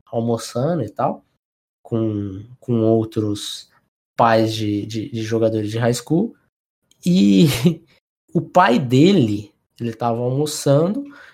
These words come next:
no momento que ele levantou, a cadeira dele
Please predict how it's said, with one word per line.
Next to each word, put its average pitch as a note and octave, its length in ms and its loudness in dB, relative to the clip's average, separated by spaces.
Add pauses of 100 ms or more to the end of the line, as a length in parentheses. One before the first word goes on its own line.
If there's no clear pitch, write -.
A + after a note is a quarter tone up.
(100)
no E3+ 120 -2
momento E3+ 280 4
que A3+ 60 2
ele F3+ 160 4
levantou, F3 1300 4 (600)
a C#3 120 2
cadeira D#3 720 4
dele C3 580 0